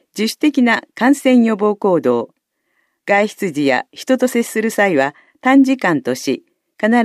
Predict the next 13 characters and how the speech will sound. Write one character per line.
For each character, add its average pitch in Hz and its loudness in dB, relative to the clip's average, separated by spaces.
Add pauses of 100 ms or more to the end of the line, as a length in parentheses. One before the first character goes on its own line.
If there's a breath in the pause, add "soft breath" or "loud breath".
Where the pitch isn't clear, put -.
(120)
ず 185 0 (120)
マ 262 2
ス - -16
ク 147 0
を 123 2
着 147 -6
用 139 2
す 123 -4
る。 127 -2 (760)
移 226 0
動 247 4
時 170 0
は 160 0